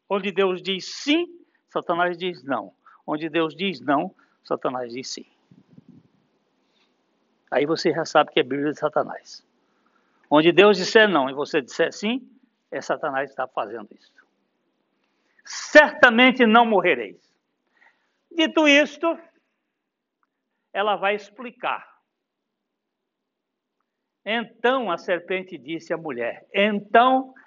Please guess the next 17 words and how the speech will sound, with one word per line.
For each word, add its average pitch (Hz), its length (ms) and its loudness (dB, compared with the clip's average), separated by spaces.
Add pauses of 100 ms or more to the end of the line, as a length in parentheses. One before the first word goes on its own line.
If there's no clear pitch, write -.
(180)
vamos, 190 300 0
vou 208 160 6
lhe 226 140 0
dizer 208 380 0
por 208 140 -6
quê, 147 180 0
vou 190 160 -2
fazer 208 320 0
teologia 180 800 -2
aqui. 113 280 -16 (840)
É 269 120 6
certo - 760 -4
que 208 120 -8
não 185 140 -8
morrereis, 165 420 -4
por - 400 2
quê? 165 360 0